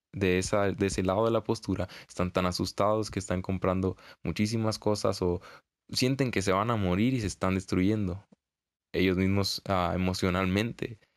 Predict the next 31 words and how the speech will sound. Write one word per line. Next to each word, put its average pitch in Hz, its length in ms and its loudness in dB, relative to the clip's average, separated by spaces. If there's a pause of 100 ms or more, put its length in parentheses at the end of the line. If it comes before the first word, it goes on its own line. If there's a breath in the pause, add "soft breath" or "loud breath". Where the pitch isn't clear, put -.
(240)
ya 92 120 2
no 98 120 0
pueden 98 300 2
estar 90 240 -2
en 90 100 -2
paz. - 360 -6 (760)
Pero 123 360 2 (220)
debemos 139 640 2
de 120 100 0
confiar 104 380 0
en 104 160 0
Dios. 92 340 0 (360)
Nuestra 107 420 0
esperanza 113 640 0
es 92 140 -2
eterna, 95 560 -2 (220 loud breath)
nuestra 101 260 0
esperanza 101 580 0
no 98 80 0
está 95 220 -2
aquí 101 240 -2
en 123 100 0
la 110 120 0
tierra 101 440 0 (240 loud breath)
y 110 120 2
debemos 113 400 2
de, 120 180 0 (180)
de 107 140 -2
pensar 107 380 0
en 110 160 0
eso, 101 360 -2